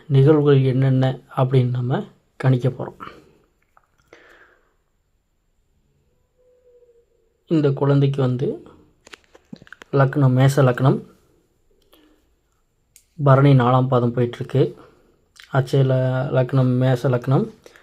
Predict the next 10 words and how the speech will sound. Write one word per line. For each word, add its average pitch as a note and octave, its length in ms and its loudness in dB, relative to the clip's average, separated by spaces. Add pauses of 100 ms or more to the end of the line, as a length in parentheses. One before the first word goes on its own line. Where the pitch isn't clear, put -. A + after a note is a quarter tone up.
(240)
அட்சய C3+ 400 0
ல-, B2+ 400 -2
லக்ன B2+ 280 -2
புள்ளி C#3 600 -2
வந்து C3 440 -4 (1160)
அட்சய C#3 340 -4
நட்சத்திரம், B2+ 580 -2 (120)
அட்சய C3+ 300 -2
லக்ன B2 280 -4
புள்ளி C3+ 480 -4